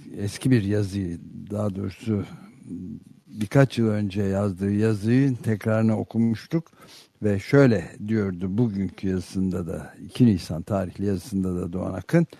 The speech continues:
"Katiller korunsa da, tetikçiler ödüllendirilse de, fikirler hapsedilse de, adaletin olamıyor ama tarihin terazisinde kimin baki kaldığını birilerine hatırlatır belki.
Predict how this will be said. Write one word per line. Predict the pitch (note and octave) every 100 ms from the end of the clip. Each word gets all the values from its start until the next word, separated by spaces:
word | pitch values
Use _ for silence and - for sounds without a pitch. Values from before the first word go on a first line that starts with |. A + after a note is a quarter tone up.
| - - - -
"Katiller | A2+ A2 - A#2 A#2 G#2+
korunsa | - G#2 G2+ - A#2+ G#2+
da, | C3 E3 D#3
tetikçiler | G#2 F#2+ F#2 - - G2+ G2
ödüllendirilse | D#2 G2+ G2 F#2+ G2 F#2+ F#2 F#2 F#2 - A2
de, | F#2+ B2+ D#3 _ -
fikirler | G#2+ - A2+ G2+ G2
hapsedilse | G#2+ B2+ - F#2 F2+ E2 - E2+
de, | C3+ D#3 _ _ _ _ _ _ _ -
adaletin | B2 C#3 C#3 C3 C3 C#3+
olamıyor | D3+ C#3+ A#2 C3+
ama | F3+ C#3
tarihin | B2+ C3 C3 D#3+
terazisinde | C#3 B2 A2+ G#2+ F2 - A2 A2+
kimin | - A#2+ C3 G#2+
baki | G#2+ G#2 - A#2
kaldığını | - G2+ F#2+ F2+ G2 A2+ D3 A2
birilerine | A2+ G#2+ G2 F#2+ G2+
hatırlatır | C3+ G#2+ G#2+ F#2+ G2 A2 F#2
belki. | F2+ F2 - D3